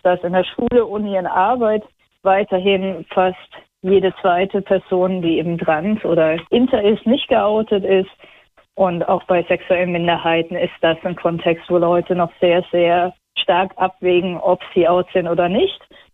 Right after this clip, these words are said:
Wenn wir jetzt überlegen, dass wir in den letzten Jahren große Referenten hatten zum, ähm, Erweiterung des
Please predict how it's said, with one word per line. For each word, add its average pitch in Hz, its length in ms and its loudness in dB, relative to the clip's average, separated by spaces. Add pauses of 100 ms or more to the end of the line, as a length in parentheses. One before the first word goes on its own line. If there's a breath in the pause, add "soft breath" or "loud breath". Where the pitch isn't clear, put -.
(140)
Wenn 196 200 2
wir 196 80 4
jetzt 190 160 -2
überlegen, 190 360 0
dass 190 200 0
wir 185 100 0
in 190 80 -2
den 196 160 2
letzten 196 380 -2
Jahren 185 340 0
große 202 380 0
Referenten 196 640 -2
hatten 190 520 -2
zum, 180 380 0
ähm, 180 320 2
Erweiterung 185 460 0
des 180 100 -2